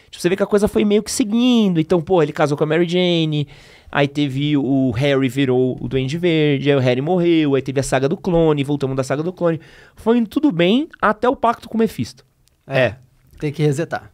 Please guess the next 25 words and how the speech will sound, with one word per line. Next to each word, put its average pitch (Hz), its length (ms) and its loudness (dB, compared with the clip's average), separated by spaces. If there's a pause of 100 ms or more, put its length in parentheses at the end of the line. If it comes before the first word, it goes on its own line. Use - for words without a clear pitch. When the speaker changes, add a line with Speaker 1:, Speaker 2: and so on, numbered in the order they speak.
(120)
Speaker 1:
E 147 100 -2
aí 175 80 0
reseta. 170 460 0
E - 100 -4
aí 320 120 -4
vai - 160 -2
pro - 100 -8
caralho. 107 460 -2 (500)
E 117 60 -6
aí 160 140 -2
vai 226 140 2
pro 233 140 -12
caralho 202 300 4
de 226 100 -6
vez, 143 320 2
assim, 110 260 -10
né? 104 140 -12 (480)
É, 110 100 -2
os 113 80 0
X-Men 202 380 2
também. 135 240 0
Porra, 147 420 0
dos 104 160 -10
X-Men, 139 440 0
quem... 143 300 -4